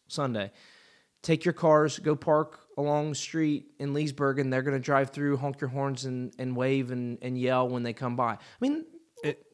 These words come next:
Speaker 2: and you know, the beautiful thing about that is that everybody will show up
Speaker 1: Yeah.
Speaker 2: and do just that in
Speaker 1: Yeah.
Speaker 2: Leesburg, yeah.
Speaker 1: Because
Speaker 2: And, and
Speaker 1: everybody's
Speaker 2: anywhere
Speaker 1: thinking,
Speaker 2: around here.
Speaker 1: everybody's thinking, Hey, listen, like,
Speaker 2: Yeah.
Speaker 1: they're, they're kinda getting the raw end of this, you know, uh, of, of this whole thing, and just because of this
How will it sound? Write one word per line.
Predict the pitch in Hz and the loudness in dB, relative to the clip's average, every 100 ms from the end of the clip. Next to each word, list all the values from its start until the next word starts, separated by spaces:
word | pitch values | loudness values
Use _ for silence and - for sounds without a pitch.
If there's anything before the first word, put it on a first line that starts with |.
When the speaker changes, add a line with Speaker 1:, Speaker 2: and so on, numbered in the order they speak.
| - | 0
Speaker 2:
and | 170 | 4
you | 170 | 6
know, | 170 180 | 8 8
the | |
beautiful | 139 160 151 143 | 8 6 6 4
thing | 147 143 | 4 4
about | 113 117 123 | 4 2 2
that | 117 104 107 127 | 0 -4 -6 -6
is | 117 110 107 - - | -4 -2 -2 -4 -4
that | 127 107 - | -4 -4 -4
everybody | 127 123 117 113 | -2 0 0 -2
will | 110 110 | -2 -2
show | - 117 113 | 2 2 4
up | 135 120 | 4 6
Speaker 1:
Yeah. | 370 381 - | 6 6 6
Speaker 2:
and | - | 4
do | 135 131 | 2 2
just | 117 117 - | 0 0 0
that | 123 123 - | 0 0 2
in | |
Speaker 1:
Yeah. | 320 320 | 6 8
Speaker 2:
Leesburg, | 277 - 107 104 | 8 4 -2 -4
yeah. | 113 131 104 | 0 2 4
Speaker 1:
Because | 294 311 | 4 6
Speaker 2:
And, | 156 | 4
and | 269 | 8
Speaker 1:
everybody's | - 180 | 10 10
Speaker 2:
anywhere | 185 135 | 10 8
Speaker 1:
thinking, | 120 110 | 6 2
Speaker 2:
around | 113 110 | 0 -2
here. | 113 107 - _ - | -4 -4 -8 _ -2
Speaker 1:
everybody's | - 277 269 | 0 2 2
thinking, | - 294 185 143 | 0 -6 -6 -6
Hey, | 175 | -2
listen, | 196 202 - 151 | 0 0 -2 -4
like, | |
Speaker 2:
Yeah. | 127 123 - - | -4 -4 -8 -4
Speaker 1:
they're, | 151 151 | -2 -2
they're | 151 151 | -2 -4
kinda | 151 - 139 143 | -4 -4 -2 -2
getting | 127 - 127 127 - | -4 -6 -6 -10 -8
the | 131 | -6
raw | 123 123 127 | 0 0 0
end | 202 | -2
of | 214 | -4
this, | 139 123 123 - | -4 -6 -6 -8
you | 139 | -6
know, | 123 120 104 - - | -6 -6 -8 -12 -8
uh, | |
of, | 127 98 123 120 - | -6 -4 -6 -8 -8
of | 123 117 | -8 -6
this | 120 | -8
whole | - 120 | -6 -8
thing, | 120 117 117 | -8 -8 -8
and | 113 110 - - - | -8 -10 -16 -20 -18
just | - 127 | -8 -6
because | 135 - 123 117 | -6 -4 -4 -4
of | |
this | 117 113 | -6 -6